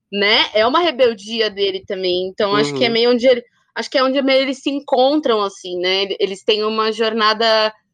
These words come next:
Speaker 1: meio que parecida, mas ao inverso, e ao mesmo tempo, no final, ambos tão crescidos e evoluídos, né?
Speaker 2: Uhum.
Speaker 1: Acho
Speaker 2: Não,
Speaker 1: que é
Speaker 2: é,
Speaker 1: meio por
Speaker 2: é,
Speaker 1: aí a história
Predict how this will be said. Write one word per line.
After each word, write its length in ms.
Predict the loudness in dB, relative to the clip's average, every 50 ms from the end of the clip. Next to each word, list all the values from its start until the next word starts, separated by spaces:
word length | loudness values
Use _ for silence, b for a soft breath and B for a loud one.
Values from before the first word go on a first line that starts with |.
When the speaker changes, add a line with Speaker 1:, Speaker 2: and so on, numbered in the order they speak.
| _ _ -2
Speaker 1:
meio 220 | 0 0 0 0
que 140 | -2 -6 -4
parecida, 580 | -2 0 0 0 0 -2 -4 -10 -6 -2 0 0
mas 260 | 2 2 0 2 2
ao 140 | 0 0 0
inverso, 880 | -2 -6 -6 -2 0 2 2 4 2 2 0 -4 -8 -6 -6 -6 -6 -6 _ _ _ _ _ _ -2
e 100 | 0 0
ao 80 | 2
mesmo 280 | 2 0 -2 -2 -4 -6
tempo, 500 | -4 -4 -6 -6 -6 -8 -8 -8 -8 -10 _ _ _ _ _ -4
no 160 | -2 0 0 0
final, 420 | 0 0 0 2 2 2 2 2
ambos 360 | -2 -2 -4 -8 -10 -12 -10 _
tão 320 | -2 0 0 0 -2 -4 -6 -10 _ _ _ _ _ _ _ -2
crescidos 540 | 0 2 2 2 0 -6 -14 -14 -10 -4 -2
e 60 | -2
evoluídos, 600 | -2 0 0 0 0 -2 -4 -4 -8 -12 -14 -10
né? 260 | -6 -4 -4 -4 -4 -8 _ _ _ _ _ _ _ _ _ _ _ _ _ _ _ _ -10
Speaker 2:
Uhum. 500 | -8 -8 -6 -6 -8 -8 -10 -10 -14 -16 _ _ _ _ _ _ _ _ _ _ _ _ _ _ _ _ _ -10 -4
Speaker 1:
Acho 140 | 0 0 2
Speaker 2:
Não, 40 | 2
Speaker 1:
que 80 | 2
é 40 | 2
Speaker 2:
é, 20 | 2
Speaker 1:
meio 220 | 2 0 0 0
por 120 | 0 0
Speaker 2:
é, 0 |
Speaker 1:
aí 220 | 2 2 2 2 0
a 60 | -2
história 420 | -4 -4 -4 -2 -2 -2 -2 -4